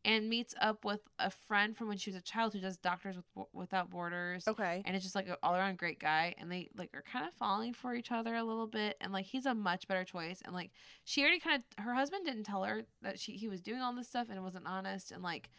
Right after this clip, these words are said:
Speaker 1: um, he's trying to get out of it, finding loopholes. And she's kinda like, "I'm done with this. I can't be married to a criminal." Um, her husband gets off 'cause he's rich.
Speaker 2: Sure.
Speaker 1: And you know what the end of the movie is? Her going home with him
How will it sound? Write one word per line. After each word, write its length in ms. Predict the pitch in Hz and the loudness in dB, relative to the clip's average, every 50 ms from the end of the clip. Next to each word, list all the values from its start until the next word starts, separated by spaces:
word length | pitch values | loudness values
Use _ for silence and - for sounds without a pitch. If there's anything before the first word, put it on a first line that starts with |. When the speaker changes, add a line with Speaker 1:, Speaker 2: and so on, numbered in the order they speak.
| - - - - - - _ _ - | -20 -20 -20 -20 -20 -20 _ _ 2
Speaker 1:
um, 200 | 170 196 190 196 | 4 4 4 4
he's 200 | 196 226 233 - | 2 0 0 0
trying 220 | - - 226 220 226 | 4 6 8 8 8
to 60 | 233 | 6
get 140 | 208 185 - | 4 2 4
out 220 | - 175 175 185 208 | 6 6 8 6 6
of 80 | 208 | 4
it, 180 | 220 202 - - | 2 2 2 2
finding 320 | 208 196 196 196 180 175 | 2 2 2 2 -2 -2
loopholes. 600 | 180 185 185 - - 196 196 190 190 190 196 190 | -4 -4 -4 -4 0 0 2 2 2 0 -2 -4
And 140 | - 190 185 | -6 -6 -4
she's 200 | - - 214 208 | -4 -4 -4 -4
kinda 180 | - - 214 202 | -4 -2 -2 -2
like, 120 | 190 190 - | -2 -2 -4
"I'm 160 | 190 196 180 | -6 -6 -4
done 240 | 175 185 185 180 180 | -2 -2 -2 -2 -2
with 140 | 190 190 - | -4 -4 -2
this. 160 | 202 196 - - | -2 -4 -2 -2
I 60 | 185 | -4
can't 200 | 185 - 180 - | -4 -4 -6 -6
be 100 | - 170 | -6 -4
married 280 | 165 170 165 175 175 175 | -4 -4 -4 -4 -4 -4
to 60 | 180 170 | -4 -6
a 40 | - | -6
criminal." 640 | - - 180 175 175 175 175 175 175 175 175 - _ - - - - - _ _ _ - | -4 -4 -4 -4 -2 -2 0 0 0 0 -2 -6 _ -20 -20 -20 -20 -20 _ _ _ 4
Um, 480 | 185 190 180 175 175 175 175 175 185 - _ _ _ _ _ _ _ _ _ _ _ _ _ _ _ | 6 6 6 6 4 0 -2 -6 -10 -14 _ _ _ _ _ _ _ _ _ _ _ _ _ _ _
her 200 | - - 226 226 | -4 -2 0 4
husband 400 | 214 233 226 240 240 339 349 339 277 | 6 6 6 6 6 2 2 4 4
gets 160 | 226 220 - | 2 2 2
off 380 | - 151 180 160 113 170 - - - | 4 6 6 6 6 4 0 -4 -8
'cause 120 | - 160 | -6 -4
he's 160 | 175 156 156 | -4 -4 -4
rich. 340 | 170 170 143 104 95 90 - | -2 -2 0 0 0 -2 -4
Speaker 2:
Sure. 540 | - - - - - 196 175 156 165 180 185 - _ _ _ _ _ _ _ _ _ _ _ _ _ _ _ - - _ _ _ _ _ _ _ _ _ _ - | -6 -6 -6 -2 0 0 2 2 0 -2 -4 -6 _ _ _ _ _ _ _ _ _ _ _ _ _ _ _ -20 -20 _ _ _ _ _ _ _ _ _ _ 2
Speaker 1:
And 160 | 277 285 285 | 2 2 2
you 60 | 302 | 0
know 40 | 311 | -2
what 60 | 311 | 0
the 60 | 339 339 | 0 0
end 100 | 320 339 | 0 0
of 60 | 320 | 0
the 60 | 294 | 0
movie 220 | 285 285 285 320 | 0 2 2 2
is? 160 | 330 339 330 - | 2 2 0 -4
Her 160 | - - 320 285 | -4 -4 -4 -2
going 320 | - 330 330 330 320 302 | 0 0 0 0 0 0
home 280 | 269 269 254 262 285 320 | 0 2 2 2 2 0
with 180 | 339 330 - | -2 -2 -2
him 420 | - 247 208 170 135 113 92 - | 0 0 2 2 0 -2 -6 -12